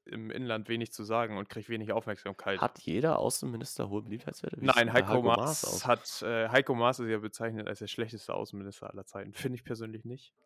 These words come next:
Speaker 1: Aber ja, Afghanistan geht auch auf seine Kappe. Und, ähm, es ist aber so, er hat halt einfach im Inland nicht so viel zu
Speaker 2: Ich
Speaker 1: tun
Speaker 2: find's,
Speaker 1: und es
Speaker 2: sorry,
Speaker 1: ist
Speaker 2: noch mal
Speaker 1: eher
Speaker 2: an der
Speaker 1: so ein
Speaker 2: Stelle, aber ich find diese H und M,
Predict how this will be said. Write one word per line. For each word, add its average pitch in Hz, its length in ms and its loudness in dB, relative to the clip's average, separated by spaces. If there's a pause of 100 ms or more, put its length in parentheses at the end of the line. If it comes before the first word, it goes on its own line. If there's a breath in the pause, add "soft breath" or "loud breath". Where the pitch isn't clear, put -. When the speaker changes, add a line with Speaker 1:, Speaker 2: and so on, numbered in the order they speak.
(100)
Speaker 1:
Aber 107 220 -2
ja, 110 200 4
Afghanistan 113 640 -2
geht 107 240 -8
auch 107 160 -4
auf 101 220 -4
seine 104 240 -8
Kappe. 113 340 -8 (160)
Und, 107 300 -8
ähm, 104 420 -2 (420 loud breath)
es 135 140 -4
ist 175 80 6
aber 180 220 12
so, 156 120 8
er 147 140 12
hat 151 80 12
halt 165 200 8
einfach 147 200 4
im 127 160 2
Inland 147 300 4
nicht - 140 -4
so - 100 -12
viel 123 100 -14
zu - 120 -6
Speaker 2:
Ich 98 120 0
Speaker 1:
tun - 60 0
Speaker 2:
find's, 98 200 6
Speaker 1:
und 127 60 4
es 92 80 2
Speaker 2:
sorry, 101 60 8
Speaker 1:
ist 92 40 10
Speaker 2:
noch 92 80 10
mal 101 80 8
Speaker 1:
eher 87 40 8
Speaker 2:
an 87 80 4
der 87 60 8
Speaker 1:
so 92 60 6
ein 120 40 0
Speaker 2:
Stelle, 95 240 8
aber 87 140 8
ich 87 120 -2
find - 220 -4
diese 90 260 2
H 90 80 6
und 90 220 4
M, 92 340 -2